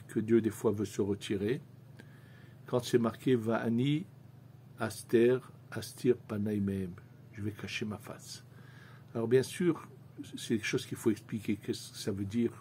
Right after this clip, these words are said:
que Dieu se cache ? Quoi ? Alors sachez que c'est pas lui qui se cache,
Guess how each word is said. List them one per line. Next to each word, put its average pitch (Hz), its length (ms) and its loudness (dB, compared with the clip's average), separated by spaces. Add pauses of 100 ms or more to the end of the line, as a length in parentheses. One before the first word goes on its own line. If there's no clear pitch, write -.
(140)
que 98 100 -10
Dieu 98 160 -8
se - 140 -10
cache ? - 440 -8 (480)
Quoi ? - 260 -6 (1400)
Alors 123 200 0
sachez 185 340 0
que 123 380 4 (480)
c'est - 220 -2
pas - 140 4
lui 143 160 2
qui - 140 -8
se - 160 -6
cache, - 300 -2